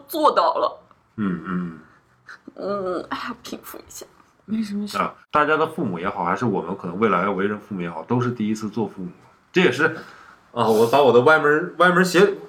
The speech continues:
Speaker 2: 邪理说一下，就是为什么我不结婚，是因为我真的觉得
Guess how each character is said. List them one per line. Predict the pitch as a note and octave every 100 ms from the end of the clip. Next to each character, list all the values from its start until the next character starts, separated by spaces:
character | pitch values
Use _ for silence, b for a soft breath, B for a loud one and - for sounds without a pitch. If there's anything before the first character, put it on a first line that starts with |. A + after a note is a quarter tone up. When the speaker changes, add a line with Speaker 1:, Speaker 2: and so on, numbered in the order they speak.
| - -
Speaker 2:
邪 | - F3
理 | F#3 B2
说 | - D#3
一 |
下， | C3 C3+
就 | B2+
是 |
为 | C#3+ E3
什 | D#3+
么 | E3+
我 | A#2
不 | C3
结 | B2 B2
婚， | B2 C#3+
是 | C#3+ C#3
因 | C#3
为 | D3
我 | B2
真 | A2 C#3 E3
的 | E3+
觉 | D3 A2 G#2
得 | A2 A2